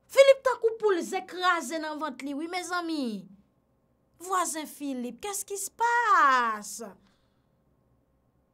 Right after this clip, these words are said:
frèz? Esè byennemen, e ploum yo fè sou nèg la vre. Ploum ou konn? Kòman fanm fè ploum sou gason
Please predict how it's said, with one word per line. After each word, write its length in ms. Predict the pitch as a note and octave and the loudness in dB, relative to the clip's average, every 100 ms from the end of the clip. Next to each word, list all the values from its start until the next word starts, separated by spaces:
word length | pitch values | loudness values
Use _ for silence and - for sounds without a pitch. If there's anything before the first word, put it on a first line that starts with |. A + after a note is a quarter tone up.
| _ _ - | _ _ -10
frèz? 220 | G#4+ G#4 | -8 -6
Esè 220 | G4 G4+ F#4+ | -6 -6 -6
byennemen, 680 | F#4+ F#4 F4+ F4+ F#4+ G4 - | -6 -8 -6 -4 -4 -6 -10
e 100 | F#4 | -12
ploum 240 | F4 F4+ F4 | -10 -12 -10
yo 80 | E4 | -10
fè 140 | D#4+ | -10
sou 160 | - C#4+ | -12 -12
nèg 160 | D4 B3+ | -12 -10
la 140 | C4+ | -10
vre. 140 | B3 A#3+ | -12 -14
Ploum 240 | C4+ C4+ - _ _ _ - | -14 -14 -16 _ _ _ -10
ou 80 | D4 | -8
konn? 160 | E4 | -4
Kòman 280 | F4 E4 E4 | -4 -4 -4
fanm 160 | E4 C#4 | -6 -8
fè 140 | C#4+ A#3+ | -10 -10
ploum 220 | C4+ B3+ | -10 -10
sou 160 | B3 B3+ | -12 -12
gason 340 | C4 C4 | -12 -12